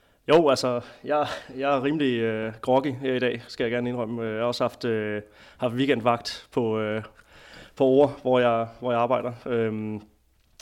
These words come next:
og, øh, ja, det, man skulle ikke tro, det var så hårdt, at, øh, skulle skifte kanal mellem, øh, så mange ting <laughs> på, på storskærmen. Men, øh, ja, jeg fik også bevæget mig lidt ud i det gode vejr,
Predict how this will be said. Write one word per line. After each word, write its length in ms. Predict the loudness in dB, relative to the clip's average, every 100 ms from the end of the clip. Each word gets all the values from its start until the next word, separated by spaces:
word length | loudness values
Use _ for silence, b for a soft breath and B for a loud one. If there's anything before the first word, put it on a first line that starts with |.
| -12 -4
og, 280 | -2 -2
øh, 220 | -2 -6 -8 -14 _ _ b b b b b
ja, 100 | 0 0 -4 -2
det, 440 | 2 4 4 2 0 -4
man 100 | 0
skulle 160 | 0
ikke 80 | 2
tro, 140 | 2
det 100 | 4
var 100 | 4
så 120 | 4 4
hårdt, 260 | 4 2
at, 180 | -2 -2
øh, 180 | -2 -2
skulle 140 | -6
skifte 200 | -8 -4
kanal 260 | -2 -2 -2 -4
mellem, 260 | -4 -2
øh, 240 | -4 -4 -4
så 80 | -2
mange 200 | -2 -2
ting 200 | -2 -2 -6 -6
<laughs> 200 | -6 -4
på, 140 | -4 -6 B B B -4
på 80 | 2
storskærmen. 580 | 2 4 2 2 -2 -2
Men, 200 | -2 0
øh, 280 | 0 -2 -2 -4
ja, 80 | -4 -6
jeg 80 | -4
fik 100 | -2
også 140 | -2
bevæget 220 | 0 0
mig 80 | 2
lidt 120 | 2
ud 120 | 0
i 40 | 0
det 80 | 0
gode 180 | 0
vejr, 160 | 0